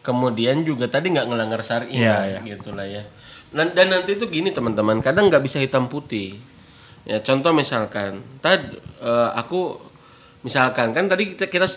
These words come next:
Speaker 1: kita tahu ya bahwa ini ada tiaroh, tiaroh itu merasa sial, gitu ya kan ya.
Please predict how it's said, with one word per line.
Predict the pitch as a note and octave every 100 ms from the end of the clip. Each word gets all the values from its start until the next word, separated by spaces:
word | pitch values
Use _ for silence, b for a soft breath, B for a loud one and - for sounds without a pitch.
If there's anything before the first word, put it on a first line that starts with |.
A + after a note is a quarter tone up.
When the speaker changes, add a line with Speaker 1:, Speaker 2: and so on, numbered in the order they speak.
| -
Speaker 1:
kita | - D3 F3
tahu | C#3 C#3+
ya | B2
bahwa | A2+ A#2
ini | D#3
ada | C#3+
tiaroh, | C3+ A#2+ A2 G#2+ G#2
tiaroh | A2 A2
itu | D3+
merasa | C#3+ B2+
sial, | A#2 G#2+ G2+ G2+ G2 F#2 - -
gitu | C#3+ G2
ya | F#2+
kan | G#2
ya. | B2